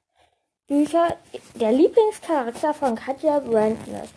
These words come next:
Ich finde, so ein bisschen die Hauptcharakter sind schon ihre Lieblingscharakter. Shari hat ihren Nachnamen und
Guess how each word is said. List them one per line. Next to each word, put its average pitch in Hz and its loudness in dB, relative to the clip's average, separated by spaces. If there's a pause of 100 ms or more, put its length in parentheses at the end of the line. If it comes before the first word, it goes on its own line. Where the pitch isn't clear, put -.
(420)
Ich 285 -6
finde, 381 2
so - 0
ein 311 0
bisschen 330 -4
die 277 -4
Hauptcharakter 254 -2
sind 277 0
schon 440 -2 (140)
ihre 214 -2
Lieblingscharakter. 208 -4 (720)
Shari 381 2
hat 320 -2
ihren 254 -2
Nachnamen 269 -2
und 254 -2